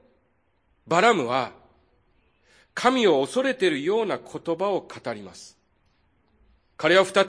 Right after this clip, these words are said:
び、主が何と仰せられるか確かめますと、一見、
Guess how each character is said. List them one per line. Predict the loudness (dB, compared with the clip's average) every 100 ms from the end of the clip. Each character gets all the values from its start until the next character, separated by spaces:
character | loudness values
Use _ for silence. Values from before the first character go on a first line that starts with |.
| 2
び、 | 0 -4 -12 _ _ _
主 | -4 0 6
が | 8
何 | 8 6 6
と | 4 6
仰 | 6
せ | 4 2
ら | 4
れ | 6
る | 4 0
か | -2
確 | -2 -4 -4
か | 0
め | 4 4
ま | 4 0
す | 0
と、 | 0 0 -2 -12 _ _ _ _ _ _ _ -10
一 | -10 -10 _ 2
見、 | 6 6 4